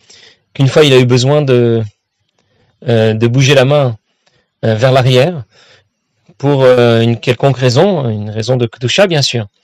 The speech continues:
Et parce qu'il n'avait pas de raison de la remettre à sa place, eh bien il l'a laissée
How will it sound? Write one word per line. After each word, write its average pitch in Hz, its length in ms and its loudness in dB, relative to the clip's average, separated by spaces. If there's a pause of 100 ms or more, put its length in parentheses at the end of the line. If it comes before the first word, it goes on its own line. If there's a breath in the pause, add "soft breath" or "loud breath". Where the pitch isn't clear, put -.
(640 soft breath)
Et 127 60 -2
parce 190 260 0
qu'il 165 140 -4
n'avait 147 200 2
pas 175 180 2
de 147 60 -2
raison 135 440 0 (880)
de 127 100 -2
la 131 160 2
remettre 147 420 2
à 143 40 -4
sa 131 160 -4
place, 165 500 -2 (380 soft breath)
eh 131 80 0
bien 139 140 2
il 156 160 0
l'a 151 80 4
laissée 170 520 0